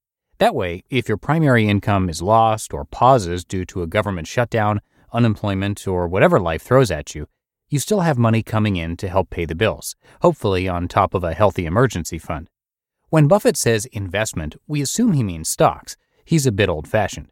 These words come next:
Stocks are great for long-term growth and income, and it's easy to get started nowadays, but there are endless ways to invest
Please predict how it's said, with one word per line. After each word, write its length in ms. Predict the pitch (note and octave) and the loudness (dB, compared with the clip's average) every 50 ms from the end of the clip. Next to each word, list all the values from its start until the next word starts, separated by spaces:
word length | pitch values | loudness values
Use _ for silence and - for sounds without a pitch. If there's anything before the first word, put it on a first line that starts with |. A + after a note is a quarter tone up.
| _ _ _ _ _ _ _ _ _ _ | _ _ _ _ _ _ _ _ _ _
Stocks 360 | - - - A#3 C4 - - | -4 0 2 2 2 2 0
are 80 | D3 G#2+ | -2 0
great 300 | F#2+ A#2 A#2 F#2 E2+ - | 2 2 2 2 0 -2
for 180 | - - F#2+ | -4 -2 -2
long-term 560 | F2+ F#2 G2 G#2+ G#2+ - - - G#2 F#2+ F2+ F2 | 0 0 0 0 0 0 0 0 0 0 0 0
growth 300 | F2+ F#2+ F#2 F2+ - - | 0 0 0 -2 -2 -4
and 100 | D#2+ F2+ | -4 0
income, 540 | G#2+ A2+ G#2 - F#2 D2 C#2+ D2 D2+ - - _ | 0 0 0 -2 -4 -8 -8 -10 -14 -16 -16 _
and 140 | - C3 C3 | -2 -2 0
it's 180 | B2+ A2 - - | 0 -2 -2 -2
easy 200 | F#3 F#3 D#3+ A2+ | 0 0 2 0
to 100 | G#2 F2 | 0 -2
get 140 | F2+ E2 - | -4 -4 -4
started 360 | - - E3 F3 B2+ F#2+ E2 | 2 4 4 4 4 2 0
nowadays, 540 | F2 E2 D#2+ D#2 D2+ D2+ C#2+ C#2 - - - _ _ _ _ _ _ _ _ | -4 -4 -4 -6 -6 -8 -10 -10 -10 -12 -14 _ _ _ _ _ _ _ _
but 100 | - D#3 | -6 -2
there 140 | - G#3 G#3+ | 0 2 2
are 180 | G3+ F3+ E3+ - - | 2 2 0 0 2
endless 420 | E3+ G3+ G#3+ E3+ B2 G#2 - - | 2 4 4 4 2 0 -2 -2
ways 280 | F#2+ F#2 F2 F2 E2 - | -2 0 0 0 -2 -6
to 140 | - - | -4 -4
invest 540 | F#2 E2+ E2+ D#2+ E2 F#2 E2 D#2+ - - - | -2 -2 -2 -2 -2 -4 -4 -4 -8 -12 -14